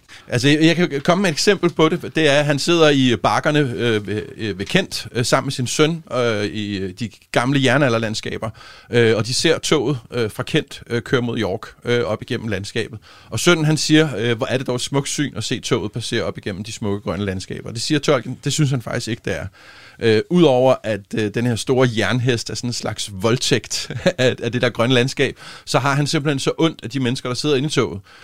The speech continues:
Fordi i, øh, gamle dage, der ville de have bevæget sig, øh, med deres egen kroppe. Øhm, rejsen ville have, le-, have været længere,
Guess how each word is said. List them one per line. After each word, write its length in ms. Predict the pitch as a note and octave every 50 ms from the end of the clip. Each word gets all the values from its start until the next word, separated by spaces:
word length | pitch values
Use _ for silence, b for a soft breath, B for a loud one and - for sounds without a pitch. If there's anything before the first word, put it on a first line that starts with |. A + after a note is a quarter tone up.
| b b b
Fordi 320 | b - B2+ C3 C3+ - -
i, 220 | A#2 C3 B2+ A#2+
øh, 120 | A#2 A2+ A2 -
gamle 240 | A2+ A#2 C3 D#3+
dage, 320 | D3 B2+ A#2+ A2 B2 C#3 B2+ -
der 80 | - A#2+
ville 200 | A#2 B2 B2 A#2+
de 180 | A2 B2 A#2+ A2
have 120 | A2+ G#2+
bevæget 440 | - A#2 G#2+ G#2+ C#3 C#3+ - C3+ C3+
sig, 160 | - - - G#2 - _ -
øh, 220 | A#2 A#2 A2 A2
med 80 | G#2+ F#2+
deres 160 | G2+ G2 A2
egen 240 | G#2+ G#2+ B2 C#3+ D3
kroppe. 360 | - A#2 F#2+ G2 F2+ A2 A#2+ - b b b b b b b b b
Øhm, 500 | A2 A#2 A2+ G#2 G2+ F#2+ F#2+ F#2+ F#2+ F#2 - _
rejsen 400 | - - A2 A#2 C3+ - - D#3
ville 200 | C#3 C3 A#2+ A2+
have, 140 | G#2+ A2+ G#2+
le-, 320 | G#2 G#2 G#2+ G2+ G2+ A2
have 120 | G#2+ A2+ A2+
været 160 | A2 G2 G2+
længere, 400 | G2+ A2+ A#2+ D3 E3+ D#3 B2+ A2+